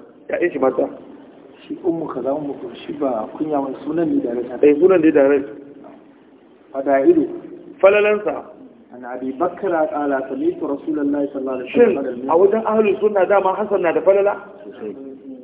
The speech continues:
Speaker 1: Dama Hassan na da daraja?
Speaker 3: Sosai.
Speaker 1: Domin idan kana magana fa da ɗan Shi'a, kwata-kwata ahlus sunna ba sa son Hassan da Hussein.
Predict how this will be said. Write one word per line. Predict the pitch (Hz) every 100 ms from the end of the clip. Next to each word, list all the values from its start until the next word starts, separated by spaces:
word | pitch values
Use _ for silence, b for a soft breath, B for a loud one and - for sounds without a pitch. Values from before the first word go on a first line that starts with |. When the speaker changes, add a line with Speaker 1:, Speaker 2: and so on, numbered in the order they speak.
| 120 117 - - - -
Speaker 1:
Dama | 202 202 196
Hassan | 208 202 180
na | 165
da |
daraja? | 160 208 226 202 156 - - -
Speaker 3:
Sosai. | 127 117 101 - - - - - - -
Speaker 1:
Domin | 202 240 -
idan | 208 247
kana | 277 233
magana | 180 196 185
fa | 180
da | -
ɗan | 156 165
Shi'a, | 175 - 123 - - - - - -
kwata-kwata | 220 226 220 220 226
ahlus | 208 214 208 156
sunna | 190 185 156
ba | 156 190 196
sa | 170 170
son | 170
Hassan | 160 160 143
da | 139
Hussein. | 127 156 151 -